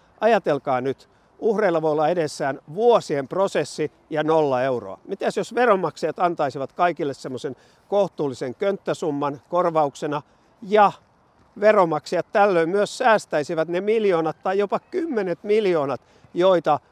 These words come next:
käytännössä tulee kuluina, kun tätä juttua sitten käsitellään poliisissa, oikeuslaitoksessa, valitusasteessa ja niin edelleen.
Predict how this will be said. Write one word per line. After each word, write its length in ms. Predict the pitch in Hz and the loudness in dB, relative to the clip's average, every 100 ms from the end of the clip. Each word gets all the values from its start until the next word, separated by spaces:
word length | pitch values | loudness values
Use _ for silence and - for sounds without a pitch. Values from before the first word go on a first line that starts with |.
| _ _ _ | _ _ _
käytännössä 600 | 202 196 185 151 139 151 | 2 2 2 -2 -2 -6
tulee 300 | 139 156 151 | -2 0 0
kuluina, 440 | - 202 185 139 131 | 2 2 2 0 -4
kun 240 | 160 143 | -4 -4
tätä 240 | 147 143 | -4 -2
juttua 480 | 139 170 _ 143 117 - | -4 -4 _ -4 -4 -6
sitten 320 | 156 - 143 | -10 -8 -2
käsitellään 600 | 160 170 - 131 120 120 | -2 -2 -6 -4 -4 -2
poliisissa, 680 | 180 170 151 147 127 147 - | 2 2 2 -2 -8 -8 -4
oikeuslaitoksessa, 1000 | 160 151 135 - 135 123 - 131 - 131 | -2 -2 -4 -2 -4 -4 -10 -12 -10 -2
valitusasteessa 1000 | 156 151 131 - - 127 - 131 113 135 | -2 -2 -6 -14 -8 -8 -8 -12 -12 -10
ja 60 | 131 | -6
niin 180 | 143 | -4
edelleen. 300 | 117 95 85 | -6 -10 -16